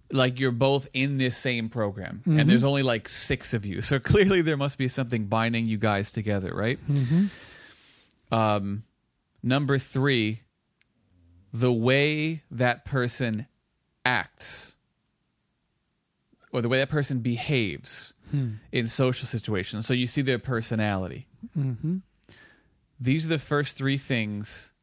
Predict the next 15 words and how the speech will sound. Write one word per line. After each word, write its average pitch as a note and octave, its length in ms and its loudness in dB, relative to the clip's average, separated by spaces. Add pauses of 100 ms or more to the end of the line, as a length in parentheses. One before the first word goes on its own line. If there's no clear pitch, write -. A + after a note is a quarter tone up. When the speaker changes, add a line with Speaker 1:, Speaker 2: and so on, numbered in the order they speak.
(480)
Speaker 1:
that A2 180 -2
come A2+ 220 -2
to A2+ 100 -6
mind. F#2 520 -6
Habitat, C#3 840 -2 (1400)
interests, - 1000 -4 (2000)
and G#2+ 260 -2 (540)
some C3 240 -4
kind C3+ 360 0
of A#2 420 -2 (1600)
either A#2 680 0 (640)
admiration C#3 1080 0
or A2+ 220 0
attraction A#2+ 920 -2
or, G#2 480 -2